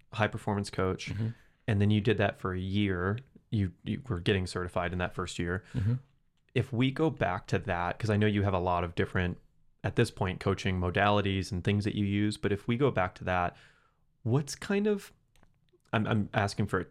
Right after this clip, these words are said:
Speaker 1: cheat code here right now. What's, like, the number one thing that you would say has helped high performers have even higher performance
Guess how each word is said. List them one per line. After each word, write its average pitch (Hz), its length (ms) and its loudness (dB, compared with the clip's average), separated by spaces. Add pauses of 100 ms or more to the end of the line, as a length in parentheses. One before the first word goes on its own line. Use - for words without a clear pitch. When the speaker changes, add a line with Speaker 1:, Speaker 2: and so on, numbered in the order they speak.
Speaker 1:
cheat - 220 -2
code 90 320 -2 (180)
here 92 280 0
right 92 200 -2
now. 92 260 -2 (400)
What's, 123 380 0
like, 165 200 -2
the 110 100 0
number 110 560 2
one 95 500 0
thing 107 560 -2 (260)
that - 240 0 (300)
you 101 300 0
would 104 140 2
say 95 540 -2 (580)
has - 200 -2
helped - 360 0
high 95 200 0
performers 101 840 -4 (1500)
have 95 240 2
even 98 260 0
higher 92 260 2
performance - 720 -4